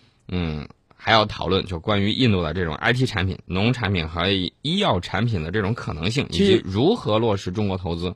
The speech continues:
Speaker 2: 对，以前咱们也说过，印度的I T，还有包括这个医药产品，这些应该说是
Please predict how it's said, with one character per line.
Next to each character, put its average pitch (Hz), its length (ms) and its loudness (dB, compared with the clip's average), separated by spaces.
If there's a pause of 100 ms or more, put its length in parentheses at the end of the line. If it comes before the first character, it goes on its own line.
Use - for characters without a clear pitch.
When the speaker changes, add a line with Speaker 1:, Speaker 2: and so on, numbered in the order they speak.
Speaker 2:
对， 113 300 2
以 104 180 0
前 170 320 4
咱 139 100 6
们 160 100 6
也 107 100 6
说 135 140 4
过， 135 160 6
印 151 120 4
度 123 120 6
的 110 80 6
I 131 200 4
T， 135 440 4
还 120 140 2
有 104 120 6
包 113 200 4
括 110 240 6
这 98 220 4
个 90 360 2
医 107 160 -4
药 127 180 8
产 110 220 0
品， 95 200 2
这 151 140 -2
些 139 240 2
应 147 120 -4
该 143 160 2
说 147 140 0
是 107 300 0